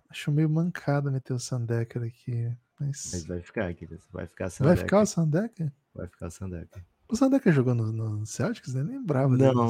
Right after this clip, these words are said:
Speaker 1: Celtics.
Speaker 2: jogou no Celtics, não. Mas é porque,
Speaker 1: Não?
Speaker 2: porra, eu lembrei, assim,
Speaker 1: Ele jogou
Speaker 2: imediatamente
Speaker 1: no
Speaker 2: que
Speaker 1: Rockets, não foi? Bom, Enes, Enes
Speaker 2: É,
Speaker 1: Kanter, vou colocar o
Speaker 2: é,
Speaker 1: Enes
Speaker 2: aquela
Speaker 1: Kanter.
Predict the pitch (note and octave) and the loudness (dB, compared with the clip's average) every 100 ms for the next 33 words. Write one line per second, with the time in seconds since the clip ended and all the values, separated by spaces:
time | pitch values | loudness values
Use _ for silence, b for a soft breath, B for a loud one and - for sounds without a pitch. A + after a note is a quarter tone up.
0 | A#2 A#2+ B2 A#2+ A#2 - A#2+ A2+ - - | 2 0 0 2 0 -2 -4 -4 -8 -8
1 | G#2+ G#2 - _ _ _ _ - G#2 A2+ | -6 -6 -10 _ _ _ _ -8 -4 -4
2 | - - B3+ C3+ G#2+ G#2+ A2 A#2 G#2 G#2 | -2 -2 2 2 4 4 4 4 4 4
3 | A#2 A2+ - A#2 A#2+ A#2+ D#3 F3+ G3+ G#3+ | 4 2 -2 0 2 6 6 6 4 4
4 | E3+ C3+ A2+ D3 G3 C3 A#2+ C3+ - C#3+ | 6 6 6 4 4 2 -2 -6 -6 -2
5 | - D3+ C3+ E3+ F3+ G3+ F#3+ G#3 - - | 4 4 6 2 2 4 4 4 2 2
6 | D#3+ A#3 A#3+ A#3 - G#3+ B3+ B3 A#3+ C3+ | 2 2 -2 -2 -4 -4 -4 -2 2 2
7 | A2 D#3 D3+ D#3 A#3+ | 2 4 4 4 0